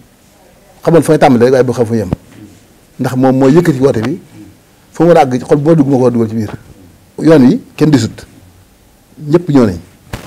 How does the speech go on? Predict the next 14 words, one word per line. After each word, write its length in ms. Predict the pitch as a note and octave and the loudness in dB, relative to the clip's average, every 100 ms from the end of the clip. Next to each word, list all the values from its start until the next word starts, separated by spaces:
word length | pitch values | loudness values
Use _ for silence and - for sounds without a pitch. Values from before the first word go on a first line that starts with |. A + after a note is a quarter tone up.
| - - - | -20 -20 -10
Waaye 180 | A2 A#2 | -4 -2
ñu 80 | C3 | -2
santaat 220 | - D3 | 0 0
Baay 140 | A#2+ C#3 | 2 2
Faal 140 | C#3 | 2
yi 40 | A#2+ | 2
tamit 140 | A#2+ | 0
ci 60 | A#2+ | -2
boppam, 200 | C3 G2+ | -2 -4
ndax 160 | A#2+ C3+ | -6 -4
ñoom 120 | C3+ | 0
dañoo 160 | C3+ | 2
ñëw 140 | C#3 D3 | 2 2
ñëwaat. 280 | C#3 D3+ | 0 -2